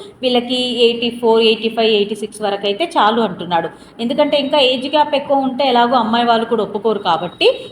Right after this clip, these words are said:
కొంచెం ఏజ్‌కి దగ్గరగా ఒక మూడు నాలుగు సంవత్సరాల గ్యాప్ ఉంటే సరిపోతుంది అన్నారు. ఆ, ఓసీలో ఎనీ సెకండ్ మ్యాచ్ అమ్మాయి కావాలి. నెక్స్ట్ మాలా క్రిస్టియన్ అండి,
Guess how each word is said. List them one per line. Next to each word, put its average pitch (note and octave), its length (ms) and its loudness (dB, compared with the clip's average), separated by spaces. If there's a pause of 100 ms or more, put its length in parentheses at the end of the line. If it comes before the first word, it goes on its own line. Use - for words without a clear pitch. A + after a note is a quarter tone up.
కొంచెం C#4+ 300 -4
ఏజ్‌కి B3+ 300 -2
దగ్గరగా A#3 440 0
ఒక A#3+ 140 0
మూడు A3 280 2
నాలుగు G#3+ 260 0
సంవత్సరాల G#3 460 -4
గ్యాప్ G3 340 -2
ఉంటే G3 200 0
సరిపోతుంది G3+ 720 -2
అన్నారు. F3 400 -2 (420)
ఆ, G3+ 220 0
ఓసీలో C4+ 560 2 (200)
ఎనీ B3+ 240 2
సెకండ్ A#3 420 -2
మ్యాచ్ G#3+ 260 -2
అమ్మాయి G#3 280 -2
కావాలి. D#3 460 -2 (840)
నెక్స్ట్ A#3 360 -6
మాలా C4 440 2
క్రిస్టియన్ A3+ 520 -4
అండి, E3 260 -6